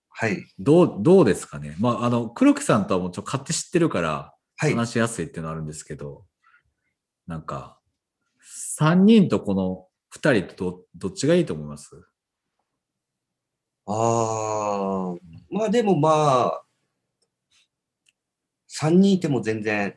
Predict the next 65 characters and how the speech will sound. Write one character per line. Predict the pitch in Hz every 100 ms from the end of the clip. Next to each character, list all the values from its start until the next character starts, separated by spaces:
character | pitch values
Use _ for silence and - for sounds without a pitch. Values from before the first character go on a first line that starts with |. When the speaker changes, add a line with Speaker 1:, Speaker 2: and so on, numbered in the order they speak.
| _
Speaker 1:
そ | - 98
の、 | 95
Speaker 2:
う |
ん |
う | 95
ん |
う |
ん。 | 90 85 85 80 78 76 73 76
Speaker 1:
前 | 113
回 | 107
聞 | - 104
い |
た | 95 92 80 - _ _
感 | - 92
じ。 |
Speaker 2:
う | 90
ん。 |
う |
ん | 85 78 78 - _ _ _
う | 92
ん。 |
Speaker 1:
で | 85
も | 80 78
全 | 139 139
然、 | 135 127 -
そ | - 113
の、 | 95
良 | 90
か | 92 90
っ |
た。 | - - _ _ _ _ _ 202 - _ _ _ _ 180
Speaker 2:
な | 220
ん |
か、 | 160 120
あ |
の、 | 113
前 | 110 208 226
回、 | 233 226 214 - -
そ | - 185
の、 | 185 185 180 - _ _ _ -
あ | 127
の、 | 117
話 | 117 135 131 -
も、 | 90 80 95
一 | -
回 | 113 113
目 |
も | 95 87
話 | 104 92 - 82
し | -
た | 80
ん |
で |
す | -
け | 82
ど、 | 101
僕、 | 151 170
そ | - 247
れ | 311
ぞ | 277
れ | 160
と | 98 113 101 76 - _ - -
は | 123 104 98
仕 | -
事 | 113 107